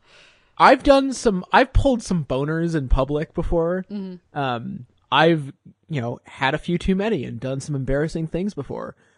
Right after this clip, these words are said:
Speaker 2: But that speech, it's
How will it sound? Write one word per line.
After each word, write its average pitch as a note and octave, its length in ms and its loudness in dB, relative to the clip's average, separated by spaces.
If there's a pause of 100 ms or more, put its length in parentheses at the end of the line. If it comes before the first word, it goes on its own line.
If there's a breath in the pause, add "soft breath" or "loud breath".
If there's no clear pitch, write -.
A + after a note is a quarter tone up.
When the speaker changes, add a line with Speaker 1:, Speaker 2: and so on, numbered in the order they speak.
(240)
Speaker 2:
But C3 320 0
that D#3+ 260 4
speech, - 720 -4 (800)
it's F3+ 260 4